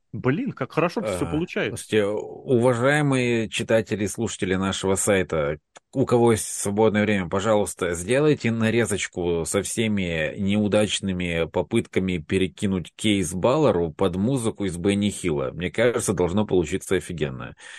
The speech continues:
Speaker 1: И щас можно ещё, кстати, взять эту заставку из Thames Television, которая в Бачамании была.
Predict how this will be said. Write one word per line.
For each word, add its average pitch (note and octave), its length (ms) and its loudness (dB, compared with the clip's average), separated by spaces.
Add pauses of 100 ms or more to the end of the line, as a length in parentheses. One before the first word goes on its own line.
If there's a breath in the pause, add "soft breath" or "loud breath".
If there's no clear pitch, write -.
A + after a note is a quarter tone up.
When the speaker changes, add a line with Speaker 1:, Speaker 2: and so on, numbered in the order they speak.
Speaker 1:
И - 40 -6
щас F3+ 220 6
можно F#3 260 4
ещё, F3 200 2
кстати, D#3 300 2
взять D#3+ 300 4
эту E3+ 160 0
заставку D3+ 600 2
из C3+ 160 -2
Thames D3 180 4 (120)
Television, D#3+ 400 2
которая C3 340 2
в A2+ 40 0
Бачамании B2+ 540 2
была. A2+ 340 0